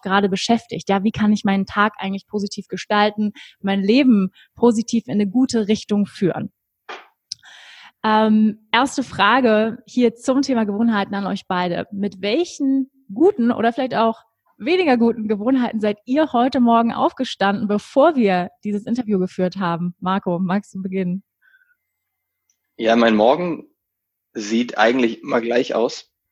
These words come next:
Speaker 2: Hm, ich stehe relativ früh auf, also gegen sechs Uhr klingelt mein Wecker eigentlich immer.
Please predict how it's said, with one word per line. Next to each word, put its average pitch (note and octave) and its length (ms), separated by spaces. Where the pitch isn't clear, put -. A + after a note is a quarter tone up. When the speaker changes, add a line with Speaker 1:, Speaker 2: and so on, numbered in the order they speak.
Speaker 2:
Hm, A2 480
ich A2+ 180
stehe A#2+ 400
relativ D3+ 300
früh - 220
auf, C#3 340
also A2 240
gegen A2 180
sechs A2+ 260
Uhr A#2+ 200
klingelt A#2+ 260
mein G#2+ 140
Wecker G#2+ 220
eigentlich G#2+ 260
immer. B2 300